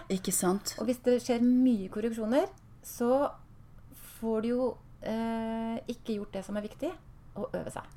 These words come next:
Speaker 1: Ja, ikke sant?
Speaker 2: For hvis de
Speaker 1: For
Speaker 2: blir
Speaker 1: da
Speaker 2: redd,
Speaker 1: mister de motet litt,
Speaker 2: hvis
Speaker 1: rett og
Speaker 2: de
Speaker 1: slett.
Speaker 2: motet blir redde for å si noe feil, for da,
Speaker 1: Mm.
Speaker 2: det er jo aldri, det er jo ingen av oss som liker å få kjeft, eller få,
Speaker 1: Mm.
Speaker 2: dask på lanken.
Speaker 1: Mm.
Speaker 2: <laughs> Men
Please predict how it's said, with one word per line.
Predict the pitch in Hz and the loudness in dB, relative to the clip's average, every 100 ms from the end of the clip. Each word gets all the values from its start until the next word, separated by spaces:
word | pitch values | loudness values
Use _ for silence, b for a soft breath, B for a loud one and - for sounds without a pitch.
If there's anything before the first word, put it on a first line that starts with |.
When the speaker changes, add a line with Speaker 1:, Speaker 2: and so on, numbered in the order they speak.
| - | -2
Speaker 1:
Ja, | 214 185 | 0 0
ikke | 185 185 | -4 -4
sant? | 190 190 - 269 | -4 -4 -10 -8
Speaker 2:
For | - | -4
hvis | 214 - | -4 0
de | 233 240 | 0 0
Speaker 1:
For | 196 | 8
Speaker 2:
blir | 220 | 12
Speaker 1:
da | 208 | 12
Speaker 2:
redd, | |
Speaker 1:
mister | 220 - 190 | 12 8 6
de | 185 | 8
motet | 190 180 147 - 165 | 8 6 4 4 6
litt, | 170 285 | 6 6
Speaker 2:
hvis | 233 | 8
Speaker 1:
rett | 311 | 10
og | 294 | 12
Speaker 2:
de | |
Speaker 1:
slett. | 262 247 | 12 10
Speaker 2:
motet | 277 254 | 6 6
blir | 277 | 6
redde | 226 | 4
for | 233 | 2
å | 240 | 2
si | 233 | 2
noe | 240 | 0
feil, | - 247 269 294 | 2 4 6 4
for | 277 247 | 6 12
da, | 247 | 12
Speaker 1:
Mm. | 208 | 12
Speaker 2:
det | 180 | 10
er | |
jo | - 196 | 4 -2
aldri, | 185 185 196 | -2 -4 -2
det | |
er | 196 | -2
jo | 196 | -2
ingen | 170 151 | -2 -2
av | |
oss | 175 | -2
som | 262 | 0
liker | 208 165 170 | 0 -2 -6
å | |
få | - | -6
kjeft, | 285 403 - 247 | -4 -4 -4 -4
eller | 214 214 | -4 -4
få, | - 202 196 - | -4 -4 -4 -2
Speaker 1:
Mm. | 233 233 190 180 180 170 | 6 6 6 2 -2 -6
Speaker 2:
dask | 175 - - | -8 -8 -8
på | |
lanken. | 190 180 311 381 - - | -6 -6 -8 -10 -12 4
Speaker 1:
Mm. | 254 247 190 185 233 - | 10 10 10 4 2 2
Speaker 2:
<laughs> | - - - - B B B B B B B - | 0 0 -12 -12 B B B B B B B 10
Men | 311 | 12